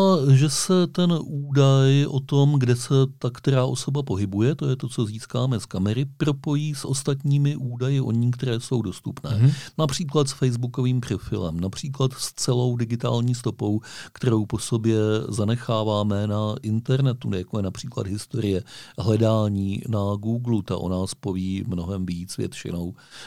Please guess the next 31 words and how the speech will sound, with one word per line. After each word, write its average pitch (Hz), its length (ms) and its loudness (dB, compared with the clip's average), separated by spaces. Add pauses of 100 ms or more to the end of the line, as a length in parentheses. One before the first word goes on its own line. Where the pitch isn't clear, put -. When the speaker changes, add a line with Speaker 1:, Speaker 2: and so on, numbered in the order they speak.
(120)
Speaker 1:
než, - 360 -4
eh, 95 300 -2
ten 95 240 -4
internetový 101 720 -4
účet. 113 500 -6 (580)
Eh, - 40 -6 (640)
je 131 220 6
mnoho 139 380 8
jiných 151 400 -2
věcí, 143 320 -4
které 120 300 -2
se - 140 -4
dají 117 200 0
tímhletím 120 440 -2
způsobem 117 500 -4
propojit, 113 500 2
finanční 107 480 0
záznamy, 101 520 4
daňové 101 420 4
záznamy. 95 520 0 (400)
Něco 156 280 4
z 139 80 -2
toho 143 280 4
je, 127 140 4
eh, 82 160 0 (560)
otevřené, 135 840 4
něco 123 340 2
z - 120 -6
toho 120 280 2
je 120 180 4
jenom 117 460 4